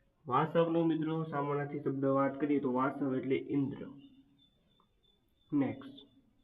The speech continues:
ચાલો, કૌમુદી એટલે કૌમુદી,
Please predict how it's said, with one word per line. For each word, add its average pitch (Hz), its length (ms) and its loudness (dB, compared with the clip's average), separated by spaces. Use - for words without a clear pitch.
ચાલો, 131 220 2
કૌમુદી 180 560 6
એટલે 175 320 4
કૌમુદી, 151 720 4